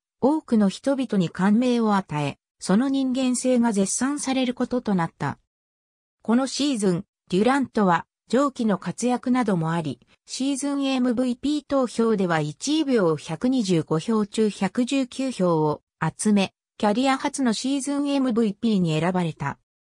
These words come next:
エムブイピー受賞後のセレモニーでは、感動的なスピーチを披露し、改めて彼の優れた人格、人間性というものを伺わせた。このシーズンのデュラントの成績は、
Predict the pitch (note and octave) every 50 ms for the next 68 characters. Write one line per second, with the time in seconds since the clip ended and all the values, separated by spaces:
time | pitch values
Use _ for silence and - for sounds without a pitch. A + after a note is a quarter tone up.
0 | _ _ _ _ - E3 F3+ G#3+ C#4 D4+ - D4+ D4 C#4 _ - - D4 C#4+ C4
1 | A3 - F#3+ F#3+ - - C4 C4+ C4 A#3 B3 B3+ A3 F#3+ F#3+ - B3 C4 C#4 C#4+
2 | B3 G#3 G3 F#3 F3 F3 F3 E3+ D#3+ E3+ D#3+ D3+ D3+ D3+ D#3+ _ _ _ _ _
3 | - - G3 C4 D4 C#4 D4 D4 C#4+ - - C4+ - - C4 C4 B3+ A#3+ - -
4 | - - D#4 D#4+ D4+ - - G#3 F#3 E3+ E3 - - A#3 A3+ G#3+ F#3+ F3 - -
5 | D3 - - _ _ _ _ - E3+ G3 B3 C#4 - D4 C#4 B3+ A#3+ - E3+ E3+
6 | F#3+ _ _ _ _ _ - C#4 D4+ D4+ C#4 A3 F3+ D#3+ - - E3 G#3+ A3 G3+
7 | F#3 - - D3+ D#3 - _ _ _ - - D#3 F#3+ A#3 - - G3+ - - E3+
8 | E3+ - _ _ _ _ - E3 F#3 A#3 C#4 C#4 C#4+ D4 D4 D4 C#4+ - D4 C#4+
9 | C#4+ C#4 C4 B3+ A#3+ A#3 A#3 A#3 A3 A#3 A3+ G#3+ G3+ E3+ D#3+ D3+ D3+ - F#3 G3
10 | G3 F#3+ F#3 F3 E3 - E3 - - C#3+ C#3+ - _ _ _ _ _ _ _ _
11 | _ _ _ _ _ _ _ _ - - A3 A#3+ D4 D4 - D#4 D#4 D4+ B3 A#3+
12 | A#3+ A3 G3 F3+ E3 D#3+ - F#3 F#3+ A3 B3+ D4 C#4+ - G#3+ G#3 F#3+ E3 D#3 -
13 | F#3+ G3 G#3 - - F#3 - - F3 E3 D#3 D#3+ E3+